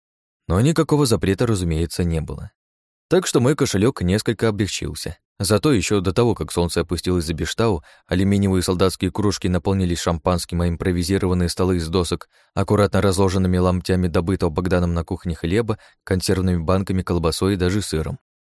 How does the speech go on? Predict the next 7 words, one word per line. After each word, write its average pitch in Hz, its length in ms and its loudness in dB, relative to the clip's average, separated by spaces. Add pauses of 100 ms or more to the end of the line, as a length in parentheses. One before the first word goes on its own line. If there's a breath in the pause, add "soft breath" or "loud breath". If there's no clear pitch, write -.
(160)
Немалую 143 340 4
часть 143 240 0
угощений 120 420 2
пришлось 113 380 0
пожертвовать 107 500 0
дежурным 98 440 0
офицерам. 87 520 -4